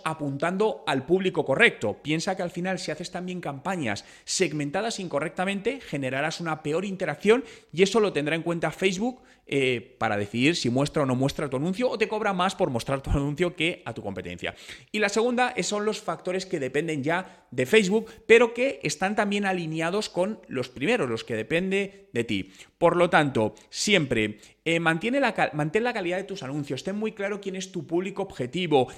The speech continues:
analiza constantemente, diariamente, revisa las campañas, lo que no te funcione, páralo, lo que te funcione, poténcialo, ¿no?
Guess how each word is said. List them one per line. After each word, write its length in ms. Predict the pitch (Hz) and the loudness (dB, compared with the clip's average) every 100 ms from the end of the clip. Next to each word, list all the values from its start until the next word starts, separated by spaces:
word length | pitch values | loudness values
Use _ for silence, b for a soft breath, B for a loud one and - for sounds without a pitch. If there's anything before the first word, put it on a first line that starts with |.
| B | B
analiza 360 | 156 165 208 262 | -2 0 -2 -4
constantemente, 760 | 202 156 190 190 175 185 151 | -6 -4 -4 -2 -2 -2 -2
diariamente, 520 | 135 208 233 180 156 | 2 4 4 2 0
revisa 300 | 120 123 147 | 0 -2 -2
las 120 | 170 - | -6 -6
campañas, 600 | 120 156 180 139 110 B B B | -4 -2 0 0 -2 B B B
lo 180 | 151 147 | 0 0
que 80 | 160 | 0
no 100 | 196 | 0
te 100 | 226 | 0
funcione, 360 | 208 202 208 | 0 0 0
páralo, 400 | 202 175 143 170 | 0 0 0 0
lo 140 | 147 131 | -2 -6
que 80 | |
te 100 | 139 | -10
funcione, 460 | 135 143 131 185 220 | -12 -12 -8 -8 -6
poténcialo, 800 | 175 151 190 190 156 156 131 98 | -6 -6 -6 -2 2 4 4 4
¿no? 220 | 123 226 | 2 0